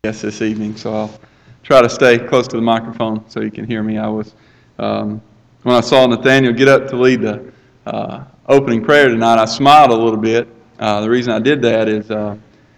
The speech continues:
uh, what the, the children are studying in their class, uh, some of you may know this, is, uh, they're actually just getting to the period of the, uh, uh, where we begin having kings, what we call the United Kingdom. And Saul was just introduced, and the Bible says of Saul that he was a tall and good-looking man.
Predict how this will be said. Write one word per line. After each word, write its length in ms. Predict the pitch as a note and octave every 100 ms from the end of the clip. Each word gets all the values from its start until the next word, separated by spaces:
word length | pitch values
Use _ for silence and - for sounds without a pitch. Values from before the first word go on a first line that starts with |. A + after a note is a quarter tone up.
| _ _ _ -
uh, 140 | -
what 280 | A2 D3 D3
the, 400 | B2 A2 F#2+ - -
the 200 | F#2 G2
children 400 | - G3 F#3+ C3+
are 60 | A#2+
studying 360 | - C#3+ C3+
in 120 | A#2+ A2+
their 100 | A2
class, 580 | D#3 D3+ B2+ C3 -
uh, 160 | - A2+
some 220 | - B2+
of 100 | A#2+
you 80 | A2+
may 140 | A#2
know 180 | A#2 B2+
this, 300 | A2+ A#2 A#2
is, 240 | A2 G#2+ -
uh, 160 | A2
they're 180 | A2 A#2+
actually 320 | C3 C3 A#2
just 240 | A2 B2 -
getting 320 | C3+ B2+ A2+
to 140 | A2+
the 180 | G#2+ G#2
period 320 | - C3 A#2+
of 200 | A2+ G#2
the, 200 | G#2+ G#2+ G#2+ _ -
uh, 180 | - - _ _ _ _ _ - -
uh, 60 |
where 260 | A2+ A#2 A2+
we 140 | A#2+
begin 240 | A#2 C3 C3+
having 300 | C#3+ B2+ A2
kings, 480 | - C3+ A2 G#2+
what 100 | A#2+
we 120 | A2+ A2+
call 220 | B2 A#2
the 80 | A2
United 380 | A2+ A2+ A2
Kingdom. 400 | - D3+ A#2+ A2
And 240 | G#2+ G#2+ -
Saul 340 | - D3 C#3+
was 140 | A#2 A2
just 220 | C3+ C#3
introduced, 600 | C3 A#2 A#2 B2 B2 -
and 140 | A2 _ _ _ _
the 60 | G#2+
Bible 340 | B2+ C3+ B2
says 300 | - C3 A2
of 100 | G#2
Saul 360 | - B2+ A#2+ A2+
that 140 | G#2+
he 120 | C3
was 100 | A#2
a 80 | G#2+
tall 400 | - D3+ D3+ C#3+
and 140 | A2+ A2
good-looking 440 | C3 C3 B2+ A2+
man. 300 | A2+ A2 -